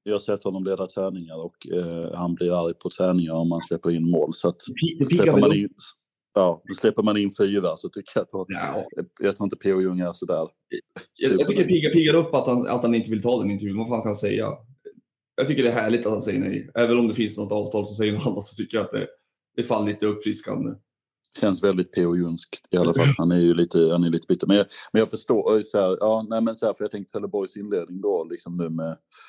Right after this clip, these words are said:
Speaker 2: när de ligger på tre poäng, liksom.
Speaker 1: Mm.
Speaker 2: Eh, jag trodde nog mer om, om dem. Eh,
Speaker 1: Ja, men
Speaker 2: men
Speaker 1: släppte in
Speaker 2: generellt
Speaker 1: hundra
Speaker 2: för mig är det en ganska förvåna-, förvånande Superettan-tabell, men ja.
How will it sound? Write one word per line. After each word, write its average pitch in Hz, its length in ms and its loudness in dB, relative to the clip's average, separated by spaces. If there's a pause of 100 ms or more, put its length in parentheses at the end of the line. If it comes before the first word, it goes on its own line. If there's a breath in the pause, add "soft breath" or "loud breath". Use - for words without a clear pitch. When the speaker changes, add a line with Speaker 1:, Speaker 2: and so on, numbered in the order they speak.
(220 loud breath)
Speaker 2:
när 87 80 -2
de 82 120 -2
ligger 82 220 0
på 85 160 -4
tre 85 280 -2
poäng, 92 300 0
liksom. - 440 -6 (960 loud breath)
Speaker 1:
Mm. 117 140 2
Speaker 2:
Eh, 80 460 0
jag 95 180 2
trodde 95 240 2
nog 95 140 4
mer 90 220 4 (320)
om, 85 180 0 (120)
om 90 180 2
dem. 82 320 4 (200)
Eh, 50 220 0 (500)
Speaker 1:
Ja, - 140 -8
men - 80 -4
Speaker 2:
men - 80 0
Speaker 1:
släppte 95 260 4
in 135 60 6
Speaker 2:
generellt - 240 6
Speaker 1:
hundra 127 200 2
Speaker 2:
för 104 80 4
mig 101 240 6
är 90 60 6
det 92 60 2
en 92 60 6
ganska 98 240 0
förvåna-, 80 640 0
förvånande 82 540 0 (500)
Superettan-tabell, 78 680 -4
men 87 120 -4
ja. 95 180 -2